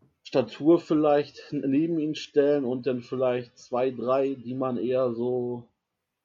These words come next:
im, im Cruiserweight vielleicht eigentlich eher sehen würde, so um jetzt mal so Maße zumindest mal zu nennen.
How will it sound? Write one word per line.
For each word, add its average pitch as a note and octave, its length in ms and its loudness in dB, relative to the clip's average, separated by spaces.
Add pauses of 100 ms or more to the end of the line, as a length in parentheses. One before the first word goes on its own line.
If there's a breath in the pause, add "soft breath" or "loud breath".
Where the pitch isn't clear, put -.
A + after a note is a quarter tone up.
im, A#2 240 2
im B2 120 2
Cruiserweight C#3+ 680 0
vielleicht C3+ 640 -2
eigentlich C3+ 560 -2
eher B2+ 240 2
sehen B2+ 300 -4
würde, B2+ 280 -2
so A#2+ 120 -2
um A#2+ 120 -2
jetzt A2+ 200 -6
mal A#2 160 -4
so A2+ 80 -2
Maße B2+ 420 -2
zumindest C3 480 -8
mal B2+ 160 -6
zu B2+ 140 -12
nennen. B2+ 360 -10